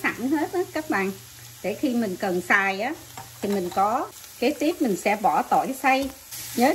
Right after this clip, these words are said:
để lửa hai giùm mình nha, là lửa cao nhất đó. Wow, thơm quá. Rồi bây giờ tới khi sả và tỏi của mình nó hơi, nó, nó đã hơi cháy xém như vậy là rất là ngon rồi nha các bạn.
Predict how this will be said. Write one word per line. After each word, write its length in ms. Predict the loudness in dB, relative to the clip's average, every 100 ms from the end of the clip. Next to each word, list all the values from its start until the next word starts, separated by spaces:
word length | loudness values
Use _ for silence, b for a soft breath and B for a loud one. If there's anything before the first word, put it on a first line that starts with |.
| 2
để 160 | 0
lửa 220 | 0 0 0
hai 380 | 2 2 2
giùm 220 | 0 0 0
mình 220 | 0 0
nha, 140 | 2
là 160 | 2 0
lửa 200 | -2 -2
cao 180 | 0 2
nhất 200 | 2 -2 0
đó. 140 | 0 0 -4 -12 -6
Wow, 140 | -4 -4 -4
thơm 160 | -2 -2 0
quá. 180 | 0 0 -4 -10 -12 -12 -12 -12 -12 -12 -12 -12 -2
Rồi 280 | 0 2 2
bây 140 | 0
giờ 260 | 2 4 4 2
tới 100 | 0
khi 240 | -2 -6
sả 300 | 0 2 2 0
và 100 | 0
tỏi 280 | 2 0 0
của 140 | 2
mình 240 | 4 4
nó 80 | 0 0
hơi, 520 | 2 4 4 4 0 -2 0
nó, 100 | 2
nó 180 | 2 0
đã 200 | 0 2
hơi 200 | 2 2
cháy 200 | 0 -2
xém 260 | 0 0 2
như 200 | 2 2
vậy 200 | 2 2
là 160 | 0
rất 200 | -2 -2
là 80 | -2
ngon 380 | 0 2 2 0
rồi 140 | -2
nha 160 | -2 -6 -6
các 100 | -2
bạn. 220 | 0 0